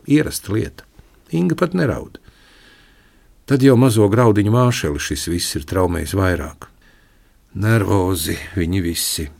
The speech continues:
Inga tikai noteica. "Tu viņu vietā nebūtu?" jautā Kaķe. "Bet es neesmu.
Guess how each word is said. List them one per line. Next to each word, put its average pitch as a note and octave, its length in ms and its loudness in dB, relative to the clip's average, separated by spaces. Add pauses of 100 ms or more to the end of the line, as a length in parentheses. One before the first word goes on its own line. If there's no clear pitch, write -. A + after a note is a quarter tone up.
(600)
Inga D#2 280 -4
tikai - 320 -8
noteica. D#2+ 480 -8 (760)
"Tu G2+ 160 6
viņu A2+ 220 6
vietā G2+ 320 4
nebūtu?" B2+ 480 0 (200)
jautā D#2+ 300 -4
Kaķe. - 460 -8 (960)
"Bet - 180 -10
es - 140 -8
neesmu. C3+ 520 -2